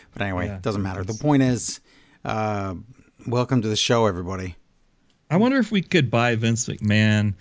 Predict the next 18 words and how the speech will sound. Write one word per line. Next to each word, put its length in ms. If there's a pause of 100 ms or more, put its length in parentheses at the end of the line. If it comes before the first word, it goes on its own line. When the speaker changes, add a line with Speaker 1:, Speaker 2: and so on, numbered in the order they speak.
(300)
Speaker 2:
a 60
ticket 580
on 140
a 60
submarine 480
to 80
go 160
inspect 420
the 60
Titanic. 680 (580)
Speaker 1:
Maybe. 580 (2000)
Speaker 2:
Is 80
that 140 (1400)
Speaker 1:
I 40
mean, 300 (1400)
it's 200
possible. 640 (800)
Well, 220